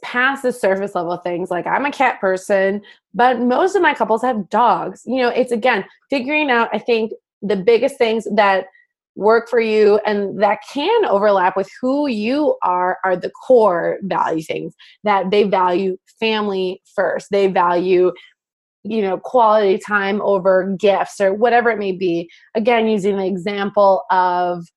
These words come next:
wedding photography, that my ideal couples, my ideal clients care more about the marriage than the day. They care, they'd rather skip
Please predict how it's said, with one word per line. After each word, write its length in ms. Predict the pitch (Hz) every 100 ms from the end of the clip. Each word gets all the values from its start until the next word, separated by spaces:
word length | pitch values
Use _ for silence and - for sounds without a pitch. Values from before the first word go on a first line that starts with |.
| _ -
wedding 360 | 226 320 349
photography, 880 | 247 240 196 170 180 - 196 180 185 - _ _ _ _ _ _ _
that 480 | 233 226 220 208 202
my 500 | 214 208 214 240 254
ideal 440 | 214 202 208 190 185 -
couples, 340 | 277 277 208
my 100 | 196
ideal 240 | 185 190 190
clients 640 | - 285 254 202 190 196 _ _ _ _
care 180 | 269 226
more 160 | 208
about 200 | 208 202
the 60 | 196
marriage 420 | 202 185 185 185 -
than 220 | 190 180
the 140 | 170 165
day. 600 | 165 180 165 - - 190
They 120 | 202
care, 500 | 202 247 214 208 208
they'd 220 | 202 196
rather 580 | 196 190 202 208 202 196 _ _ _ _ _
skip 340 | - 247 240